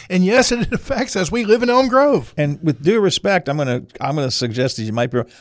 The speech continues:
Speaker 2: I think it does happen frequently. The Two Mile, I mean,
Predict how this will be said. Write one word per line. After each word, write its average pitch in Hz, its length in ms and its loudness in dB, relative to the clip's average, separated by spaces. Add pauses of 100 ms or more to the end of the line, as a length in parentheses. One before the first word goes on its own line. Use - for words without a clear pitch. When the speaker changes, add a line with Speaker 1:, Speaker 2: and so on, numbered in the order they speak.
Speaker 2:
I 214 100 -4
think 175 140 0
it 127 80 -4
does 196 260 8
happen 120 320 0
frequently. 107 460 0
The 104 80 -4
Two 135 160 -2
Mile, 117 180 0 (160)
I 131 60 -4
mean, 147 180 -2